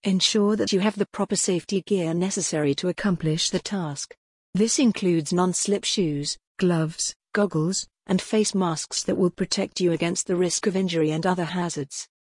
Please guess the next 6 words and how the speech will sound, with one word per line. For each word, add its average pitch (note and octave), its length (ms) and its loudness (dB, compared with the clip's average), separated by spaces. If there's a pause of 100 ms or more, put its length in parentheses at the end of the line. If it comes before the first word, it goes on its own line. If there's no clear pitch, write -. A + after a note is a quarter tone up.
(420)
Ten. F3 380 2 (400)
Lack G#3+ 280 0
of G3+ 120 0
routine F#3 280 2
floor F#3 360 2
care. D#3+ 360 -4